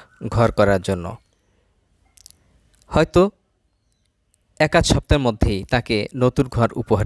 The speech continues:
দিতে পারবো। তবে তাদের, আহ, বয়স যেহেতু অনেক হয়ে গেছে, আহ, এই নিরাপদ ঘরে তারা বসবাস করবে। তবে একটু খাবারের ব্যবস্থা হলে তাদের আরও একটু ভালো হয়। নানা বিষয়ে কথা হয়েছে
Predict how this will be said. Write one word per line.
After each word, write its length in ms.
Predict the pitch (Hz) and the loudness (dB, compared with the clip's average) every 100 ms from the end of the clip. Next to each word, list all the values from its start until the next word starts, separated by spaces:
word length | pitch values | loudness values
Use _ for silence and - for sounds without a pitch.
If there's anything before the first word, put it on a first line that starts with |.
| - | -4
দিতে 180 | 95 - | -4 -2
পারবো। 280 | 90 92 | -2 -4
তবে 300 | 92 135 165 190 _ | 0 2 2 -2 _
তাদের, 340 | 131 120 143 165 | 0 2 2 0
আহ, 1200 | 180 _ _ _ _ _ _ _ - 110 113 - | -4 _ _ _ _ _ _ _ -2 0 0 0
বয়স 340 | 127 147 156 - | 2 4 4 0
যেহেতু 480 | 131 127 120 - | 0 -4 -4 -4
অনেক 240 | 117 135 - | -4 -4 -6
হয়ে 220 | 123 110 | -6 -4
গেছে, 440 | 110 - - 123 | -4 -4 -4 -4
আহ, 540 | 147 _ _ _ 104 107 - | -10 _ _ _ -2 -2 2
এই 320 | 131 135 147 - | 2 2 0 -4
নিরাপদ 500 | 127 135 139 160 151 | 0 2 4 2 0
ঘরে 200 | 127 120 | -2 -4
তারা 220 | 110 110 104 | 0 0 2
বসবাস 440 | 104 - 120 - | 0 -2 -2 -4
করবে। 360 | - 120 135 165 _ _ _ _ _ _ _ _ _ | -4 -2 -2 -4 _ _ _ _ _ _ _ _ _
তবে 160 | 123 262 | 0 2
একটু 460 | - - - 214 208 - | 0 0 2 2 2 -2
খাবারের 460 | - 135 127 143 165 | -2 2 2 4 4
ব্যবস্থা 400 | 123 117 120 127 | 4 2 2 0
হলে 200 | 123 165 | -2 -4
তাদের 300 | - 107 110 - _ _ _ | -4 -2 -4 -6 _ _ _
আরও 220 | 113 113 143 | -4 -2 -2
একটু 200 | - 101 | -2 -4
ভালো 240 | 98 90 | -2 -2
হয়। 180 | - - 60 - _ _ - | -4 -6 -8 -10 _ _ -4
নানা 240 | 143 151 160 | 0 2 2
বিষয়ে 340 | 135 147 143 | 2 0 0
কথা 240 | - 110 135 | 0 0 0
হয়েছে 420 | 139 135 151 | 0 0 0